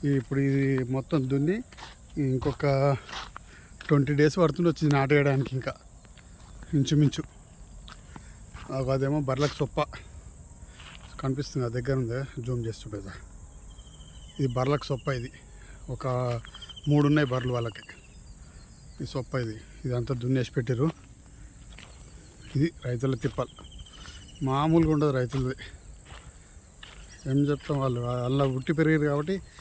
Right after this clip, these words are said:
ఇక దాన్ని, ఆ, వాళ్ళు ఆధారంగా తీసుకొని చేస్తూ ఉంటారు. ఎంత లాస్ వచ్చినా, ఏమొచ్చినా. ఇగో ఇది టిల్లర్.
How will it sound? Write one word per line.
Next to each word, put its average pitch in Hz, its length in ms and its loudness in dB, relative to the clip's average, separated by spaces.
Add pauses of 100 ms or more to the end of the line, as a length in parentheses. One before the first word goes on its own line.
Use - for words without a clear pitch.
(300)
ఇక 127 180 0
దాన్ని, 139 340 4 (540)
ఆ, - 20 2 (1120)
వాళ్ళు 135 220 4 (140)
ఆధారంగా 139 440 4
తీసుకొని 131 340 -2
చేస్తూ 135 300 2 (320)
ఉంటారు. - 240 -2 (1040)
ఎంత 135 160 0 (100)
లాస్ 131 220 2
వచ్చినా, 143 240 0 (160)
ఏమొచ్చినా. 131 400 0 (4000)
ఇగో 127 160 2
ఇది 123 160 -2
టిల్లర్. 143 300 4